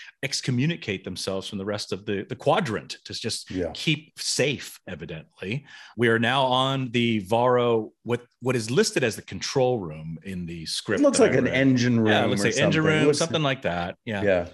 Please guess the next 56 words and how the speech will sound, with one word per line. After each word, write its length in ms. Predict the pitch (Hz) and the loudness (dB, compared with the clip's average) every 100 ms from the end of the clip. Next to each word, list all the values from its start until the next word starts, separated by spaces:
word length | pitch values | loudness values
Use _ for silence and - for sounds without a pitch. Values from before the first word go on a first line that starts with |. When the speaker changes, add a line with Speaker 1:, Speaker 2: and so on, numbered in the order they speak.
| - 123 | -6 -2
Speaker 2:
like 120 | 113 | 0
their 120 | 123 | 4
Speaker 1:
So, 120 | 123 | 4
Speaker 2:
main 440 | 120 117 117 113 113 | 6 4 4 2 0
control 640 | 107 - 117 98 98 95 | -4 -2 2 4 4 4
Speaker 1:
yeah. 120 | 101 98 | 2 2
Speaker 2:
room, 500 | 95 95 95 95 101 | -2 -2 -2 -2 -2
Speaker 1:
So 100 | 147 | 0
can 180 | 160 | 0
we 100 | 165 | 0
call 180 | 160 170 | 2 4
Speaker 2:
power 160 | 117 113 | 6 4
Speaker 1:
it 80 | - | 4
control 340 | 110 104 170 | 4 6 4
Speaker 2:
source. 80 | 165 | 4
Speaker 1:
room, 140 | 170 - | 0 -2
control 340 | 160 175 165 | -2 2 2
room 180 | 165 160 | 2 -2
from 140 | 160 | -2
now 180 | 156 156 | 0 0
on? 240 | 160 170 | -2 -4
If 100 | 165 | 0
Speaker 2:
Sure. 300 | 381 339 - - | 4 4 2 -6
Speaker 1:
we, 60 | |
you 40 | 123 | -4
know, 200 | 101 - | -4 -2
as 120 | 262 | 2
Speaker 2:
Yeah. 120 | 233 | 4
Speaker 1:
we 60 | 117 | 2
go 80 | 110 | -2
through. 300 | - 117 143 - | -6 -8 -8 -6
Okay. 240 | 131 - | -2 2
Speaker 2:
Yeah, 120 | 185 | 2
she 180 | 120 147 | 2 2
enters 240 | 143 160 165 | 2 2 0
the 60 | 165 | 0
control 400 | 151 - 139 131 | 0 4 4 6
room 220 | 127 127 131 | 6 4 2
and 120 | 135 123 | 2 2
Speaker 1:
Yep. 80 | 120 | 0
Speaker 2:
she 480 | - 123 127 127 123 | -4 -2 0 0 -4
starts 460 | - 131 117 - - _ _ _ _ _ - | -2 0 0 -2 -14 _ _ _ _ _ 2
to 480 | 156 139 131 127 - | 6 6 6 2 -2
talk 320 | 123 127 120 | 2 2 2
with 280 | 123 107 104 - - | 2 0 -2 -18 -14
Japek. 640 | 98 113 107 147 208 - - - | -2 -2 0 0 0 -2 -16 -12
Is 120 | 120 | -2
that 140 | 143 143 | 0 2
how 80 | |
you 100 | 165 | 0
pronounce 320 | 156 156 165 131 | -2 -4 0 2
Speaker 1:
Yeah, 280 | 117 95 | 2 0
Speaker 2:
it? 100 | 85 | -4
Speaker 1:
Japek. 220 | 123 - 120 | -10 -6 -4
Speaker 2:
Japek. 300 | - 131 - - | -2 -4 -4 -18
Speaker 1:
Mm-hmm. 180 | 98 | -12